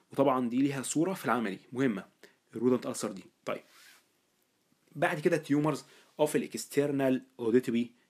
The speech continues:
كانال، في بيناين وفي مالجنانت. ايه البيناين؟ حاجة اسمها الاكزوستوزيس. ايه؟ اكزوستوزيس. الاكزوستوزيس دوت ده عبارة عن مالتيبل اوستيوما. اوستيوما، ايه الاوستيوما دي؟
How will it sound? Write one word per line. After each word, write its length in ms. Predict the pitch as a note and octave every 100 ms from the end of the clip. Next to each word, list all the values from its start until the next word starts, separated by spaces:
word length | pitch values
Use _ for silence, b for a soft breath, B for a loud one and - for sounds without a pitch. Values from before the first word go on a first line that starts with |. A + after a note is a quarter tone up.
| _
كانال، 400 | - A2 C3 G#2+ - b -
في 140 | D#3
بيناين 440 | C3 A#2 B2 D3 D3+ _ _ _ -
وفي 120 | -
مالجنانت. 480 | A#2 F#3 D#3 D3 - _ _ _ _ _ _ _ _ _ C3
ايه 80 |
البيناين؟ 480 | C3 B2 B2+ C3+ B2+ _ _ _ _ _ -
حاجة 220 | F#3+ G3
اسمها 400 | - D#3 E3+ D#3 -
الاكزوستوزيس. 1300 | A#2 - D#3+ C3 A#2+ - - D3 A#2+ A2 - - _ _ _ -
ايه؟ 160 | E3 - b b b b _
اكزوستوزيس. 1000 | E3+ C#3+ A#2 D#3+ - D3 C3 A#2 - - b b b b b b -
الاكزوستوزيس 640 | A#2 E3+ G3 F#3+ - F#3+ C#3
دوت 300 | D3+ F#3 E3+
ده 140 | -
عبارة 200 | D3+ D3
عن 180 | B2 A2
مالتيبل 680 | C#3 G3+ - D3+ E3 F3 F3+
اوستيوما. 640 | D3+ - C#3+ D3 B2 G#2+ - _ _ _ _ _ _ _ _ _ -
اوستيوما، 500 | A2+ - C#3 C3+ A#2+
ايه 80 | - -
الاوستيوما 400 | D3+ - C#3+ C3+
دي؟ 200 | A#2 B2